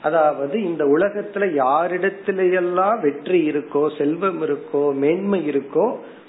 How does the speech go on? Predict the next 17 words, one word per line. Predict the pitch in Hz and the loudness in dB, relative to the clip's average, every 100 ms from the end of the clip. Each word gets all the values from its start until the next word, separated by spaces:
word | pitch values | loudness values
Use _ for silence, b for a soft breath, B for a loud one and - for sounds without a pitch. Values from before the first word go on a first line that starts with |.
| - | -10
அது | 123 147 190 208 | -2 0 2 2
அவனுடைய | 131 139 180 208 196 175 156 151 180 | 2 0 0 0 0 0 -2 0 0
அகங்காரத்தை | 139 120 160 180 175 165 147 135 - 151 - | 0 -2 -2 0 2 2 2 -2 -6 -6 -4
சார்ந்தது | 147 131 135 127 123 110 196 196 | 0 0 -2 -4 -8 -4 -4 -4
அல்ல. | 123 117 113 127 - - - - - | -8 -6 -6 -6 -8 -18 -20 -16 -2
என்னென்ன | 151 202 226 233 226 | 0 2 0 0 -2
வெற்றி, | 196 170 170 - 165 180 180 | 0 0 0 -2 2 2 2
தவம், | 175 160 156 156 175 | 0 -2 2 0 2
அறிவு | 156 147 160 151 151 165 180 151 | 0 2 2 2 2 2 2 0
எல்லாம் | 135 170 208 | 0 2 2
என்னிடத்தில் | 165 151 214 226 220 233 208 | 0 0 2 2 0 -2 -2
இருக்கோ | 165 - - | 0 -2 -2
அது | 214 180 139 175 226 156 | -2 0 2 2 2 2
என்னுடைய | 151 202 220 202 190 196 | 2 2 2 2 2 0
அகங்காரத்தை | - 151 170 170 151 139 127 - 180 | -2 -4 -2 0 0 0 -4 -8 -8
சார்ந்தது | 156 127 123 120 165 | -4 -4 -4 -4 -4
அல்ல. | 135 123 - 123 | -4 -6 -6 -6